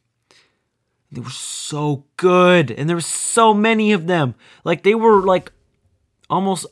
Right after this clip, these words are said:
unnecessarily large, like, comedically large bags.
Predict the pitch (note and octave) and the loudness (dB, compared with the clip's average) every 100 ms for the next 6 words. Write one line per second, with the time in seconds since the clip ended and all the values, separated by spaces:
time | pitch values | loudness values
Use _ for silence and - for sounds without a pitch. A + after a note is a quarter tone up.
0 | - F3+ F#3 F#3 E3+ F3 F#3 F3 - E3+ | -4 -2 0 0 -2 -2 -4 -6 -2 0
1 | E3+ D#3+ D#3+ C3+ C3 C3+ A#2 G2+ B2 A#2+ | 2 0 -2 0 2 2 0 -2 -8 -10
2 | _ - D#3+ D#3+ F3 F#3 E3+ - E3+ E3 | _ -4 -2 0 -2 0 0 -2 -6 -2
3 | D3 D3 C#3+ C#3 B2 A#2+ B2+ A#2+ G2 E2+ | 2 4 4 2 -2 -2 0 2 0 -6
4 | - - | -16 -18